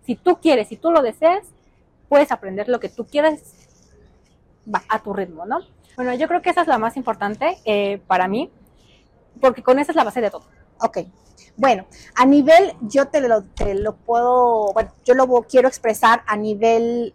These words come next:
Speaker 2: como, eh, empleadora. Creo que las, como, las, eh, yo he detectado que las habilidades más importantes a, en un perfil técnico, eh, y, bueno, obviamente de las life skills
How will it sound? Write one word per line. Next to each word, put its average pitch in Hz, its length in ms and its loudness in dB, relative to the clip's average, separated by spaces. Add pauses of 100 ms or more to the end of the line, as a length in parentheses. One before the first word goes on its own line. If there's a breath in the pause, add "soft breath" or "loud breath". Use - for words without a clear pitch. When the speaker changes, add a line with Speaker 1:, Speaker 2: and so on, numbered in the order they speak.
Speaker 2:
como, 240 680 4
eh, 208 300 -6
empleadora. 226 680 2 (760 soft breath)
Creo 320 240 4
que 392 120 0
las, 370 180 2
como, 233 340 -2
las, 220 640 -4
eh, 226 240 0
yo 262 120 4
he 294 40 6
detectado 262 640 0
que 240 140 2
las 202 380 0
habilidades 240 840 2
más 240 240 0
importantes 214 800 -4 (480)
a, 214 260 0
en 233 180 2
un 247 120 -2
perfil 277 400 0
técnico, 320 500 0 (840 soft breath)
eh, 220 960 4
y, 214 160 -10
bueno, 202 180 0
obviamente 214 240 0
de 208 80 4
las 190 220 0
life 226 180 2
skills - 380 -6